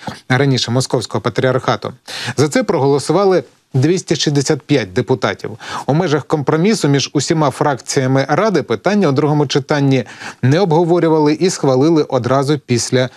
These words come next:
відкриття засідання. Ніхто з противників закону на розгляді своїх поправок, м, е, не наполягав на своїх поправках. Проти проголосували чотири «Слуги народу», сімнадцять членів О П З Ж і сім членів групи «Відновлення України».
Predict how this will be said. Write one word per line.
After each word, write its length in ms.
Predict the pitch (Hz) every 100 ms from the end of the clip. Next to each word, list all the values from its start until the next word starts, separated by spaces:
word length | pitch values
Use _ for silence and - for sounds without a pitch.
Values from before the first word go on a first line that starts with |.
| - 131
відкриття 640 | 143 - 143 - 104 92 - -
засідання. 640 | 113 139 131 104 101 104 - - -
Ніхто 320 | 156 139 -
з 40 | 143
противників 680 | 143 135 175 160 143 147 131
закону 460 | 147 - 220 190
на 140 | 135 139
розгляді 480 | 190 143 190 135
своїх 320 | 131 139 156 -
поправок, 600 | 135 143 156 147 - - - - -
м, 380 | 131 139 139 131
е, 380 | 131 127 131 -
не 300 | 131 139 160
наполягав 520 | 156 147 143 123 107
на 80 | 104
своїх 260 | - 120 -
поправках. 640 | 127 - 110 - - - - - -
Проти 320 | 151 190 143
проголосували 680 | 127 143 151 139 190 226 190
чотири 440 | - 147 208 185
«Слуги 340 | 165 143 131 131
народу», 380 | 131 170 202 196
сімнадцять 520 | 147 143 156 143 123
членів 400 | 156 147 131 127
О 100 | 139
П 140 | 143
З 140 | 120 131
Ж 200 | 143 202
і 180 | 143 127
сім 260 | - 165
членів 420 | - 151 165 147
групи 340 | 120 165 - 143
«Відновлення 540 | 135 127 131 123 120
України». 500 | 120 - 139 98 -